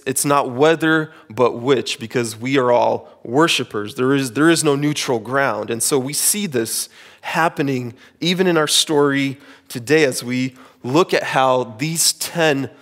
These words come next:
healed lepers respond to Christ's work. <clears throat> So in the text, Jesus is on the way to Jerusalem. This is his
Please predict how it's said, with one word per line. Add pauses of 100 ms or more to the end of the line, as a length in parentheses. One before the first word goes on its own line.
(160)
healed
lepers
respond (240)
to
Christ's (240)
work. (960)
<clears throat>
So
in
the
text, (360)
Jesus
is
on
the
way
to
Jerusalem.
This
is
his